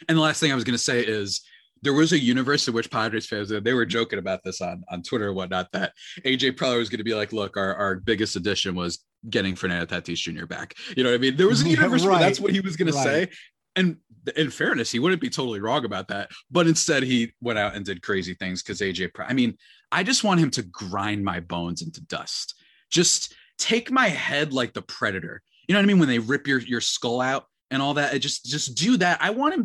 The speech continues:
Speaker 1: to, like, Final Destination style murder me. That's how legendary
Speaker 2: Wow.
Speaker 1: A J Preller is.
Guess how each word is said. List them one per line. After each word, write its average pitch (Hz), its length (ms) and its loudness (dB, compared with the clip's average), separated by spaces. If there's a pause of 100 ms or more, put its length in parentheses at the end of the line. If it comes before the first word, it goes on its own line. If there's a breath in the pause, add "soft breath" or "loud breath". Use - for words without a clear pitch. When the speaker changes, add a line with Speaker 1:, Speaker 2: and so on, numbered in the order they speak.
Speaker 1:
to, 196 260 -2 (480 soft breath)
like, 160 160 2
Final 185 480 2
Destination 113 880 -2 (280)
style 107 400 0
murder 95 340 -4
me. - 320 -12
That's 131 160 0
how 151 400 2
legendary 107 580 -2
Speaker 2:
Wow. 117 260 -6 (160)
Speaker 1:
A 101 80 -4
J 92 140 -2
Preller - 400 -6
is. - 160 -10